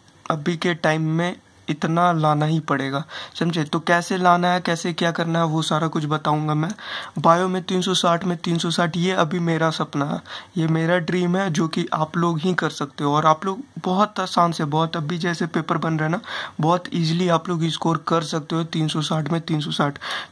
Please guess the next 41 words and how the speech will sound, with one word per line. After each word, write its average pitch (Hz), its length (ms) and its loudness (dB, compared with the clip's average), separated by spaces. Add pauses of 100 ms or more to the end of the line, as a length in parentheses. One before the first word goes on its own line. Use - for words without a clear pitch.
छः 190 300 0
टॉपिक, 180 420 0
जो 180 160 2
छः 180 220 -2
यूनिट 170 360 0
है 165 60 -2
ना, 175 100 0
साइटोलॉजी, 165 680 0
जेनेटिक्स, 156 560 -2
रिप्रो, 165 560 0
एनिमल 165 320 2
फिजियोलॉजी, 160 680 -2
लिविंग 156 380 0
वर्ल्ड, 165 240 0
इकोलॉजी, 147 500 0 (380)
इनको 175 300 2
अच्छे 202 300 2
से 185 140 -2
कर 180 160 0
लेना 185 240 2
है। 196 160 2
करना 170 340 2
कैसे 180 320 -2
है, 185 100 2
क्या-क्या 175 320 0
करना 165 300 0
है, 170 80 0
ये 170 60 2
पहले 160 280 0
वो 160 240 0
हम 165 160 0
लोग 156 140 -2
देख 151 180 -2
लेते 160 200 -2
हैं, 175 100 -6
किस 165 180 -2
बुक 156 240 -2
से - 160 2
क्या 165 200 -4
करना 151 300 -2
है। 139 60 0